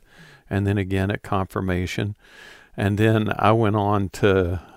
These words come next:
join a Baptist church, and baptism was required for membership. And then after I came to Christ, I was baptized by immersion again, because I was in a Baptist church at that point. And I think, uh, one of the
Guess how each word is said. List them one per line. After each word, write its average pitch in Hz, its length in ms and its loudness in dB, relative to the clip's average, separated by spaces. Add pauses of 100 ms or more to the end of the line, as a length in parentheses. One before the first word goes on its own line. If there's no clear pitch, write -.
join 107 360 2
a 87 60 -2
Baptist 104 520 -2
church, 95 380 -4
and 85 120 -4
baptism 101 640 -2
was 95 240 -4 (140)
required 98 480 2
for - 300 -10 (100)
membership. 110 680 0 (520)
And 104 120 0
then 101 180 4
after 98 320 2
I 90 60 -2
came 98 260 -4
to 95 80 -6
Christ, 98 420 -2
I 92 80 -2
was 92 200 -6
baptized 95 640 -4
by 95 180 0
immersion 95 440 -4
again, 98 340 -2
because 95 360 -4 (100)
I 101 80 -4
was 95 160 -6
in 95 100 -6
a 92 40 -10
Baptist 95 440 -8
church - 280 -10
at 107 100 -14
that 110 240 -4
point. 113 260 -10 (640)
And 101 120 0
I 101 80 2
think, 107 440 -2
uh, 92 300 0 (360)
one 110 260 0
of 104 100 2
the 90 340 0